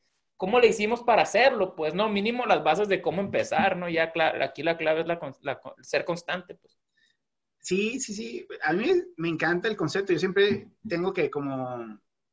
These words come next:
Speaker 2: unos ocho años que siempre que manejo o que hago ejercicio, me pongo a escuchar un podcast. Y tengo, pues, mis tres, cuatro podcasts, los de estándar, que siempre, sin falla, cada semana me aviento. Entonces, está padre entrar a esa dinámica, o sea, y vas creando una comunidad también. Pues,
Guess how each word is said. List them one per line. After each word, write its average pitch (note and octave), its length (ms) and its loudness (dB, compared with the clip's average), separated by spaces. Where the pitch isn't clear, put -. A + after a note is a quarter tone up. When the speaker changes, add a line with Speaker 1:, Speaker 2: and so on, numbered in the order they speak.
Speaker 2:
unos F#3 760 -6
ocho F3+ 300 0
años G#3+ 240 0
que - 80 -14
siempre D#3+ 240 -2
que F#3+ 160 2
manejo G#3 880 2
o D3 160 0
que C3+ 160 -2
hago D3 200 -2
ejercicio, F3 640 -2
me E3 100 -4
pongo F3 360 2
a F3+ 140 6
escuchar C#3 320 -6
un F3 80 -2
podcast. A#3+ 460 -8
Y C3+ 160 -12
tengo, G#3+ 360 0
pues, G3 140 -2
mis F#3+ 240 -2
tres, G3 220 4
cuatro G3+ 260 0
podcasts, G3+ 440 -2
los D#3+ 220 -4
de C#3+ 100 0
estándar, G3 380 2
que D3 120 -4
siempre, F#3+ 500 -2
sin E3 160 -6
falla, D#3 220 2
cada F3 180 0
semana D3+ 260 -6
me E3 100 -4
aviento. F3 420 -4
Entonces, F3 200 -2
está F3+ 240 0
padre G3+ 260 6
entrar G3+ 220 0
a G3+ 40 0
esa G3+ 120 -2
dinámica, F3 480 -2
o - 60 -8
sea, D#3 160 -2
y C#3+ 160 -8
vas D3 180 0
creando F3 220 -2
una F#3+ 120 2
comunidad D3+ 440 -6
también. G#3 320 -6
Pues, C#3 180 -6